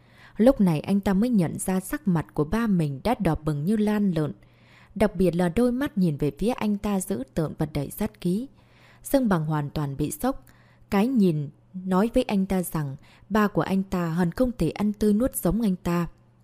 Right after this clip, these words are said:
"Ba, ba, ba đừng nhìn con như vậy, con, con rất sợ."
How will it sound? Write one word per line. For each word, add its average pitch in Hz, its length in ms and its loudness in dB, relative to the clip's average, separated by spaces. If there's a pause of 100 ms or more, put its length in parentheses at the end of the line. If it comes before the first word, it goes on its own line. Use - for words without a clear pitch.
(200)
"Ba, 180 380 4 (320)
ba, 185 380 6
ba 262 120 8
đừng 180 240 4
nhìn 156 180 2
con 233 220 4
như 254 120 6
vậy, 170 240 2 (180)
con, 175 320 4 (140)
con 190 220 6
rất 277 220 2
sợ." 156 280 0